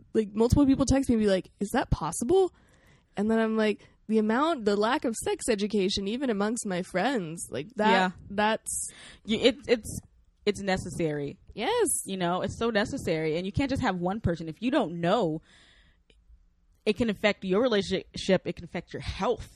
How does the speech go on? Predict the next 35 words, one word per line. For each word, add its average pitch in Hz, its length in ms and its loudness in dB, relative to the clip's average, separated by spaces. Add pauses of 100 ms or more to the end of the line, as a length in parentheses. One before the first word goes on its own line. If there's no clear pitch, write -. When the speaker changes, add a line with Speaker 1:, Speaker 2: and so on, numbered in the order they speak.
Speaker 1:
Your 185 180 -8
Speaker 2:
overall. 175 120 8
Speaker 1:
future. 185 480 6
Speaker 2:
Yeah. 247 240 6
Speaker 1:
Yeah. 381 260 2
Speaker 2:
You, 214 120 -2
you 202 220 -4
need 190 280 -6
to, 160 260 2
these 196 180 -2
are 196 80 4
things 170 300 -4
that 151 140 -2
are, - 200 -4
that 170 180 0
are 165 100 0
essential. - 500 -6
And 113 100 -10
it's, - 160 -8 (440)
it's 196 180 -4
amazing 196 360 2
how 196 120 2
many 175 200 0
people 175 240 0
just 165 360 -2
go 170 240 4
on 156 280 0
theories 165 580 -2
or, 151 280 -2
or 151 120 -4
Speaker 1:
Right. 185 120 0
Speaker 2:
urban 156 300 -2
myths - 540 -4
Speaker 1:
Right. 190 240 -2
Speaker 2:
and 156 80 -12